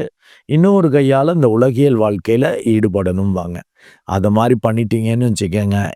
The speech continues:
இந்த, இந்த வக்ர நிவர்த்தி ஆகக்கூடிய சனி பகவான் தரமான சம்பவத்தை கொஞ்சம் குறைச்சிக்குவார்.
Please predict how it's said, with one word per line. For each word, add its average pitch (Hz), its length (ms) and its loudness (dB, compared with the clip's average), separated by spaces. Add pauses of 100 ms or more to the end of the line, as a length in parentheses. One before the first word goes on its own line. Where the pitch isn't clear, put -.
(120)
இந்த, 120 360 2 (840)
இந்த 104 100 -2
வக்ர 123 520 2
நிவர்த்தி 123 500 0
ஆகக்கூடிய 104 640 0 (300)
சனி 107 300 0
பகவான் 117 440 0 (680)
தரமான 135 680 2
சம்பவத்தை 113 680 0 (540)
கொஞ்சம் 98 300 -2
குறைச்சிக்குவார். 110 680 -6